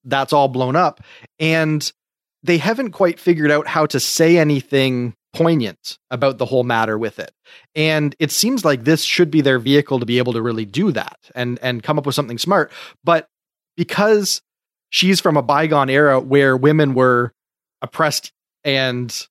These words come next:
abused even more than they might be in modern Hollywood, it, like, almost says the opposite of what the Me Too movement would wanna say, because it's kinda saying, "Hey,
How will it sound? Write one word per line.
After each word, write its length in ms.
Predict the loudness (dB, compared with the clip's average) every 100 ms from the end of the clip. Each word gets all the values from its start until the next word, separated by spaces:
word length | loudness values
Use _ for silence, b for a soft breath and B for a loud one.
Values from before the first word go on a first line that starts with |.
| _ _ _ _ -14
abused 640 | -10 0 4 4 4 0
even 200 | 0 0
more 200 | 2 2
than 180 | 2 0
they 320 | 0 0 -2
might 300 | -2 -4 -4
be 240 | -4 -4 -4
in 100 | -2
modern 340 | 0 2 2
Hollywood, 580 | 2 0 2 0 0 -2 B B -2
it, 160 | 0
like, 240 | 2 0 0
almost 360 | 0 2 2 2
says 220 | 2 2
the 160 | 0 0
opposite 640 | 0 2 0 -4 -6 -10 -20 _
of 160 | -8 0
what 220 | 0 0 _ _ _ _ _
the 60 | -2
Me 140 | 0
Too 180 | 2 2
movement 360 | 2 0 -2 -6
would 100 | -4
wanna 240 | 0 0
say, 300 | -2 -6 -10 -16 -8
because 220 | -2 0
it's 140 | 0
kinda 240 | 0 0 0
saying, 260 | 2 0
"Hey, 240 | 0 -2